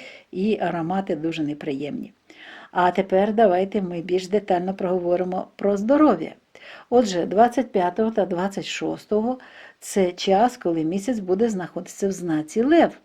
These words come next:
А в дні, е, Лева вразливі серце, аорта, артеріальна система кровообігу, грудна клітина, ребра, хребет, серцево-судинна система.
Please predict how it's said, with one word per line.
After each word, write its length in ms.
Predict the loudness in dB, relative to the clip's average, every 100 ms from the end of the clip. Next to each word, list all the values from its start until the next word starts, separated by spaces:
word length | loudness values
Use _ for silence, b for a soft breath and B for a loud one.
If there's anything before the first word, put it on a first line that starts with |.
| _ B B B B B 0
А 300 | 4 4 2
в 340 | -2 -8 -2 0
дні, 560 | 4 4 6 4 0 -8 _ -10
е, 140 | -6
Лева 560 | -2 0 2 2 0 -2 -6
вразливі 800 | -4 0 0 4 4 4 0 -12 -20
серце, 680 | -4 0 0 -2 -6 -6 -6 b b b
аорта, 720 | 4 6 6 4 0 -6 -6 -2
артеріальна 720 | -2 2 2 6 6 6 0
система 500 | -4 -14 -4 -4 -4
кровообігу, 920 | -4 -2 0 0 0 0 0 -2 -6 B B B
грудна 540 | 4 8 8 6 2
клітина, 600 | 2 0 2 2 2 0 -4
ребра, 640 | -2 4 6 4 0 -4 -8
хребет, 520 | -2 0 2 0 -2 -8 b _
серцево-судинна 1080 | -2 -2 0 -2 -2 -4 -6 -4 -2 -4 -8
система. 680 | -14 -14 -12 -8 -8 -8